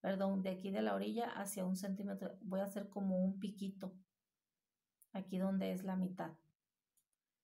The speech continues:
para que se haga este, este piquito que se hace aquí. Así es como lo voy a costurar, con este piquito aquí en medio,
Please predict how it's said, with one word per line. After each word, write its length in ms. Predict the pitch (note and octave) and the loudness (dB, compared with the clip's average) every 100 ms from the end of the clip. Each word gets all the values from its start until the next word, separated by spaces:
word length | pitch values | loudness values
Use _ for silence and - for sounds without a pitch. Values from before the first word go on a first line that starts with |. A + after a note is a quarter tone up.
| _ - _ _ | _ -20 _ _
para 280 | F3 E3+ D#3+ | 0 0 -2
que 120 | F3 | -6
se 240 | - E3+ | -4 -2
haga 360 | F3+ F3 G3 G3 | -2 -2 0 0
este, 720 | G3 G3 - G#3+ G#3+ G#3 F#3+ | 0 -4 -2 0 0 -2 -4
este 240 | G3 - | -6 -6
piquito 480 | A3 F#3+ G#3 F#3+ G3+ | -6 -8 -8 -6 -4
que 140 | G3 | -4
se 160 | F#3 F#3 | -4 -4
hace 220 | F3+ - | -4 -4
aquí. 280 | F#3+ - F#3 - - - _ _ _ _ _ _ _ _ _ _ _ _ _ _ _ _ _ _ _ _ _ _ - _ _ _ _ _ C3+ C3 _ _ _ _ _ _ _ _ | -6 -6 -8 -8 -16 -20 _ _ _ _ _ _ _ _ _ _ _ _ _ _ _ _ _ _ _ _ _ _ -20 _ _ _ _ _ _ _ _ _ _ _ _ _ _ _
Así 280 | A3 G#3+ A#3 | -4 -2 -2
es 100 | A3 | -2
como 260 | - A#3+ A3+ | 0 0 2
lo 100 | F#3 | 2
voy 120 | F#3+ | 0
a 140 | G#3 | -2
costurar, 500 | A3 A3 G3 F#3+ C4+ - - _ _ | -4 -6 -4 -2 -4 -8 -20 _ _
con 200 | - F#3+ | -4 -2
este 240 | F#3+ F#3+ G#3+ | -2 -4 -8
piquito 420 | - F#3+ F#3+ G#3+ | -8 -8 -8 -6
aquí 220 | G3+ - | -6 -4
en 140 | F#3+ G3 | -2 0
medio, 440 | G#3 A3+ D4 - | 0 -2 -2 -6